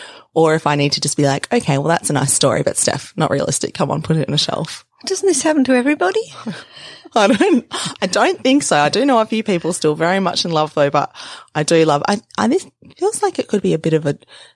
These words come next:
Speaker 1: a bit of a plot for a movie. Just throw in a few, look, there's gotta be some kind of big drama in there. We might have to invent one, but we could probably base a movie off, off some of the aspects
Speaker 2: There,
Speaker 1: of your
Speaker 2: there
Speaker 1: love
Speaker 2: already
Speaker 1: story.
Speaker 2: is, uh,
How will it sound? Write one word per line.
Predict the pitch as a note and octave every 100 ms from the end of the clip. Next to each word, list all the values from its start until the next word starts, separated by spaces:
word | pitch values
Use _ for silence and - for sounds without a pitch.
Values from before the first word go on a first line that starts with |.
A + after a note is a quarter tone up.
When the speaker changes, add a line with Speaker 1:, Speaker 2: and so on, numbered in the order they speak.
| _ _ _ -
Speaker 1:
a |
bit | E3 D#3+
of |
a | D#3
plot | - D3 D#3 -
for | D#3+
a |
movie. | D3 C#3 D#3+ E4+
Just | D4 -
throw | A3 G3+
in | F#3+
a | E3
few, | E3+ D#3
look, | D#3+ D3+ - - -
there's | F#3+ -
gotta | D3+
be | D3
some | C#3+ C#3+
kind | C#3+
of | C3+
big | D3 -
drama | C3 C#3 C#3+ D3+ C#3
in | C3+
there. | D3+
We | B3
might | B2+ -
have | C#3
to | -
invent | C#3 C#3 D3+ F3
one, | A2+ - B3
but | C#4+
we | F#4
could | -
probably | - F3+
base | C#3+ - F#3
a | D3
movie | C#3 D3 G3+ F2
off, | - - - _ _ _ _ _
off | -
some | - E3 D3
of |
the | C#3
aspects | D3+ - E3 -
Speaker 2:
There, | E3+
Speaker 1:
of | D#3+
your | C#3+
Speaker 2:
there |
Speaker 1:
love | C#3+ A#3+
Speaker 2:
already | C4 B3+
Speaker 1:
story. | G3+ F#3
Speaker 2:
is, | F#3+ F3 -
uh, | - -